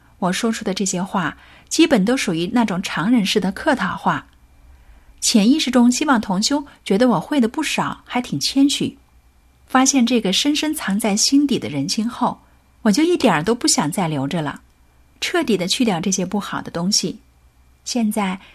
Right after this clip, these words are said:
再有同修夸奖我的技术、道谢的时候，我会真诚地对同修说：“您有您该做的，我有我该做的，我们其实做的都是同样的事，我也没有什么特别的，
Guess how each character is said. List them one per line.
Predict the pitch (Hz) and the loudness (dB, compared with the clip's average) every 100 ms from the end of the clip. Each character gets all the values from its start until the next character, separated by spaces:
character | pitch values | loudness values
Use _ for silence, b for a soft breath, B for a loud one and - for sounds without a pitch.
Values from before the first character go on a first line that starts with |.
| B | B
再 | - 285 | -4 0
有 | 226 | 0
同 | - 196 | 0 -2
修 | 214 254 | 2 0
夸 | 262 - | 2 0
奖 | 330 269 | 0 -2
我 | 139 | -2
的 | 147 | -4
技 | - 220 | -2 2
术、 | 185 196 165 B B _ | 2 2 -2 B B _
道 | 294 262 | 2 4
谢 | - | 2
的 | 311 | -2
时 | 220 170 | -2 -2
候， | 151 190 - _ _ _ | -4 -4 -4 _ _ _
我 | - 202 | -2 0
会 | 233 | 0
真 | 220 302 | 0 -2
诚 | 311 196 | -2 -2
地 | 175 | -2
对 | 214 | -2
同 | - 170 | -4 -6
修 | 180 196 | -4 -4
说 | - 202 208 b b b b _ _ _ - | 0 0 -2 b b b b _ _ _ 4
：“您 | 247 | 6
有 | 302 247 | 6 6
您 | 170 180 | 4 0
该 | 226 277 | 2 2
做 | 277 311 190 | 4 2 2
的， | 147 - _ _ | -2 -8 _ _
我 | 202 | 2
有 | 262 | 4
我 | 196 - | 2 -2
该 | - 233 | -4 -2
做 | 247 302 | 0 0
的， | 160 135 - _ b b b | 0 -4 -10 _ b b b
我 | 190 | 2
们 | 214 | 2
其 | - | 0
实 | 196 220 | -2 -2
做 | 240 202 | 0 -2
的 | 180 - b | -2 -8 b
都 | - | -4
是 | 226 - | -2 -4
同 | - 180 220 | -6 -2 2
样 | 269 196 | 4 2
的 | |
事， | 156 - 175 - b b b b b | -2 0 -2 -4 b b b b b
我 | - | 0
也 | 240 | 2
没 | 170 | 2
有 | 170 | -2
什 | 175 | -4
么 | 160 | -6
特 | 185 - | -4 -4
别 | 180 156 139 | -2 -2 -2
的， | 170 | -4